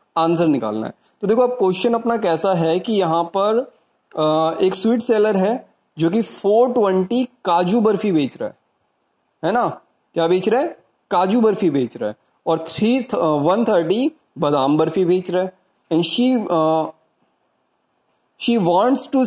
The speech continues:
stack them in such a way that the each stack has the same number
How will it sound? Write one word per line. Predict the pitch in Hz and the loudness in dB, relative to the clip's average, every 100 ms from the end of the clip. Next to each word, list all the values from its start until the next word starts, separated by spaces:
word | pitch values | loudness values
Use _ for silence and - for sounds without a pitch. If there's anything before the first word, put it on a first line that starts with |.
| - | -2
stack | - 180 196 - - _ _ - 165 | -2 0 0 -4 -16 _ _ -16 -2
them | 175 196 156 202 - _ _ _ | 0 2 0 -2 -6 _ _ _
in | 202 220 | -2 -2
such | - - 247 254 | -2 0 0 2
a | 262 208 | 0 2
way | 185 175 | 0 2
that | 175 185 | 2 0
the | 190 - - | -2 -4 -4
each | 208 254 226 | 0 0 -2
stack | 202 - 190 185 | -8 -2 -2 0
has | 185 185 | 0 0
the | 185 185 226 | 0 -2 0
same | 240 247 220 | 2 2 2
number | 175 165 170 214 | 2 2 2 0